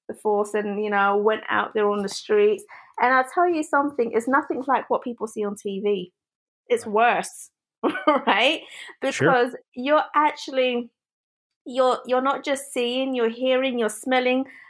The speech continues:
Speaker 1: Everything that's going on in the crime scene, I've come across bodies that were decapitated, you know?
Speaker 2: Mm-hmm.
Speaker 1: Um,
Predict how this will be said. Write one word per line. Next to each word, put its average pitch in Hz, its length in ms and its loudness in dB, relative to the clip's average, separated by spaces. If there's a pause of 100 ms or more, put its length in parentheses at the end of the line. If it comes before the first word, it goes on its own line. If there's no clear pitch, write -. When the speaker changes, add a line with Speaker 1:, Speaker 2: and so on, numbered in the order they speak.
(540)
Speaker 1:
Everything 339 580 2
that's 254 200 0
going 262 200 2
on 247 140 2
in 240 80 0
the 226 80 4
crime 240 360 0
scene, 262 380 -2
I've 226 400 0
come 262 300 -2
across 233 520 0 (560)
bodies 240 320 2
that 233 160 2
were 220 60 2
decapitated, 262 1040 0 (640)
you 240 160 -2
know? 220 360 0 (480)
Speaker 2:
Mm-hmm. - 20 6
Speaker 1:
Um, 233 560 2